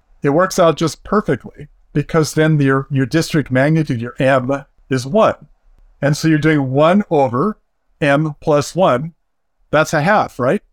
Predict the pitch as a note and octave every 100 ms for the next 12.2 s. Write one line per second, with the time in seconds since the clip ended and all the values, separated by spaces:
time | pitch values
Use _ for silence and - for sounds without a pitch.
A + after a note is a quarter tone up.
0 | _ _ F3+ F#3 - D#3 D3 F3+ G#3+ -
1 | F3 E3 D#3 - F3+ F#3+ G#3+ G3 D3+ C#3+
2 | - F3+ E3+ - - - G3+ C#4 - E3
3 | B3+ A#3 C3+ D3 - D3+ E3 F3 D#3+ D#3
4 | D#3+ F#3+ E3 D3 D3+ - D#3 G#3+ A#3 -
5 | - - E3 D#3+ - D#3+ F#3 F3+ F3+ F#3+
6 | F#3+ F3+ D#3 D#3+ E3 D#3+ C#3+ D3+ - E3+
7 | D#3 C#3+ C#3 C3 - - - E3+ F#3 D#3
8 | C#3 C3+ - D3+ - C#3+ C3 C#3+ D3 C3+
9 | D3+ C#3+ D#3+ C#3+ C#3+ - D3+ F#3+ G#3 D3
10 | C#3 - D3 D#3 D3+ D3 - _ - F3
11 | G3 B2 A2+ - - _ _ _ - C#3+
12 | E3 D#3